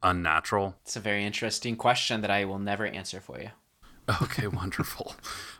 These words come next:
Speaker 1: Can Ryan inspect the vials? I guess a, th-, a thought I'll voice to the room is, I wonder if, look, this substance needs to be coming from somewhere,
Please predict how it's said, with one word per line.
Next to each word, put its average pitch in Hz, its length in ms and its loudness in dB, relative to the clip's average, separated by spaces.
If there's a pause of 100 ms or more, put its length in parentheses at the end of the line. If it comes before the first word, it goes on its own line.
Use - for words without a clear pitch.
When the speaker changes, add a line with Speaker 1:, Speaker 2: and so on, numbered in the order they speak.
(120)
Speaker 1:
Can 107 500 8
Ryan 110 560 6
inspect - 1160 4
the 95 680 6 (240)
vials? 95 800 6
I 104 80 6
guess 104 180 6
a, 110 100 6
th-, - 220 -4
a 117 140 4
thought 120 400 8
I'll 104 180 8
voice 92 360 2
to 101 60 2
the 95 80 4
room 95 280 4
is, 87 240 0 (340)
I 107 80 4
wonder 151 400 8
if, - 460 4
look, 117 280 8
this - 300 6
substance 113 960 6
needs 101 240 2
to 104 100 0
be 95 140 2
coming 92 400 4
from 87 640 2
somewhere, 82 800 4